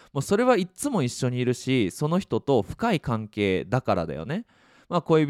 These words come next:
人だったらね、これから結婚するかもしれないし、家族とはね、一生こう家族でいるっていう、もう本当に強い絆がね、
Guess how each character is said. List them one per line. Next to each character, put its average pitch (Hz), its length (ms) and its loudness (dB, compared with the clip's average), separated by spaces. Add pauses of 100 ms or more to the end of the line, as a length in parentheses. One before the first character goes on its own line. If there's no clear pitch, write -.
人 160 140 2
だ 165 80 6
っ 160 100 0
た 113 140 2
ら 95 80 0
ね、 120 140 -4
こ 113 120 -2
れ 107 80 0
か 104 140 0
ら 104 80 -2
結 - 220 -6
婚 123 200 -2
す 135 160 -2
る 151 100 4
か 110 140 2
も 87 120 -6
し - 140 -4
れ 120 120 4
な 131 140 2
い 101 60 2
し、 92 320 -2 (360)
家 147 120 2
族 131 260 0
と 92 100 -4
は 85 100 -2
ね、 131 240 -6
一 135 160 -6
生 196 520 4
こ 180 260 2
う 165 40 0
家 185 160 0
族 135 260 0
で 90 100 0
い 90 100 0
る 123 100 4
っ 143 40 2
て - 240 -6
い 85 180 -2
う、 85 60 -4
も 95 160 -4
う - 20 -2
本 196 260 -2
当 277 140 -4
に 214 140 -4
強 190 400 0
い - 80 -2
絆 143 520 0
が 143 140 0
ね、 156 160 -4